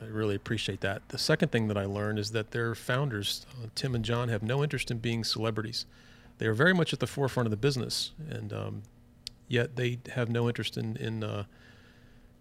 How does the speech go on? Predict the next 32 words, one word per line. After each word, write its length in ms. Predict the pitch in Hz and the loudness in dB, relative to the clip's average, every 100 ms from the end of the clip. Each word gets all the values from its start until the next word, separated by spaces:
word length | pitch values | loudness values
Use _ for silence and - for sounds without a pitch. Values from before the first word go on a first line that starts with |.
| - | -12
uh, 60 | - | -6
I 200 | 110 107 | -4 -2
have 120 | 113 | -2
to 80 | - | -2
say 180 | - 110 | 0 0
this 180 | 107 - | 0 -2
carefully, 580 | - 127 - 101 110 | 4 4 4 -2 -2
uh, 240 | 110 104 104 135 | -4 -4 -4 -2
not 220 | 120 - - - - 170 | -2 -2 -18 -20 -18 -4
regarding 380 | 120 113 101 110 | 0 2 2 2
them, 200 | 117 110 | 2 2
but 140 | 104 | 0
in, 180 | 104 120 | -2 -2
regarding 420 | 113 113 120 113 | -2 4 4 4
other 460 | 123 131 131 120 113 - - - - - - - | 2 4 6 4 0 -16 -20 -20 -20 -20 -20 -8
situations 760 | - 131 - 117 117 117 107 107 | -2 -2 2 2 2 0 -2 -4
in, 420 | 107 107 107 120 | -6 -4 -6 -6
in, 280 | 107 104 104 | -6 -4 -4
uh, 240 | 104 104 107 - | -4 -6 -8 -10
recent 360 | 117 123 120 113 | -4 -2 -2 -2
history 340 | 117 - 113 | -2 -2 -2
where, 320 | 104 104 104 101 - - - - - - | -2 0 -2 -4 -10 -20 -20 -20 -18 -12
uh, 140 | 113 120 | -10 -8
folks 320 | - 117 - | 2 4 4
in 100 | 117 | -2
the, 180 | 110 104 | -2 -2
in 80 | 104 | -4
the 60 | 104 | -2
church 320 | - 110 - | -2 0 0
scene 200 | 107 104 | -2 0
have, 280 | 101 101 - | -2 -4 -8
um, 320 | 110 110 110 | -8 -8 -10